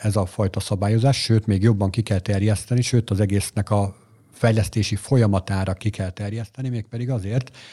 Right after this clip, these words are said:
mert hogy pont ezek miatt a múlt hétvégi események miatt nagyon ingatag az, hogyha a piac gyakorlatilag ugye teljesen szabályozatlanul, bármilyen önkényes döntések mentén, mint hogy most megtörtént,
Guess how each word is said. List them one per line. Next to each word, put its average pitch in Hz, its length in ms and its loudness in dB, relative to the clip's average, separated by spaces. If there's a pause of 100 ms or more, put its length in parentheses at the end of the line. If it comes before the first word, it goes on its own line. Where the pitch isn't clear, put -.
(600)
mert 113 160 2
hogy 127 100 4
pont 117 240 2
ezek 104 240 2
miatt 107 280 2
a 110 300 4
múlt 120 200 4
hétvégi 104 680 2
események 98 600 2
miatt 123 400 2 (420)
nagyon 113 300 4
ingatag 113 760 2
az, 110 220 2
hogyha 104 720 0 (100)
a - 100 -8 (300)
piac 107 640 2
gyakorlatilag 113 800 2 (440)
ugye 113 140 2
teljesen 113 340 4
szabályozatlanul, 104 880 4 (460)
bármilyen 104 360 4
önkényes 101 440 4
döntések 101 480 4
mentén, 101 360 4
mint 95 140 2
hogy 101 140 0
most 95 160 -4
megtörtént, 117 640 2